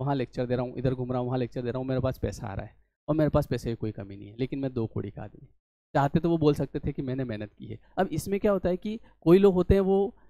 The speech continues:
accept कर लेते हैं कि कुछ ना कुछ तो चमत्कार हुआ है, Universe ने चमत्कार किया है, लेकिन वो जो चमत्कार है वो आप ये मत समझना कि उनके ऊपर चमत्कार कर दिया, हमारे ऊपर क्यों नहीं करा। बात कर्म पे आ जाती है।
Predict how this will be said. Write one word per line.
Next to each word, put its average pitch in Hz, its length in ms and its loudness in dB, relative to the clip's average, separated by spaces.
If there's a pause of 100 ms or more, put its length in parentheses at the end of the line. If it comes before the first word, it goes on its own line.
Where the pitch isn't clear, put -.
(180)
accept - 360 0
कर 165 140 4
लेते 139 260 -2
हैं - 240 -16 (480)
कि 196 180 -4 (240)
कुछ - 200 0
ना 208 80 0
कुछ 185 180 2
तो 190 60 -2
चमत्कार 117 460 -4
हुआ 107 180 -4
है, 113 120 -16 (420)
Universe 147 440 2
ने 170 100 -4
चमत्कार 127 440 -2
किया 135 200 -2
है, 165 60 2
लेकिन 180 200 0
वो 190 120 0
जो 220 120 -2
चमत्कार 175 520 0
है 147 100 2
वो 147 160 -2 (200)
आप 165 180 0
ये 196 100 0
मत 247 120 0
समझना 120 340 -2 (340)
कि 214 60 4
उनके 170 320 0
ऊपर 202 160 4
चमत्कार 190 400 -2
कर 185 100 -2
दिया, 190 120 2
हमारे 160 300 4
ऊपर 196 180 2
क्यों 202 140 -4
नहीं 202 100 -4
करा। 180 200 -2 (600)
बात 160 280 4 (220)
कर्म 143 240 2
पे 135 120 0
आ 104 100 -4
जाती - 280 -16
है। 160 60 -20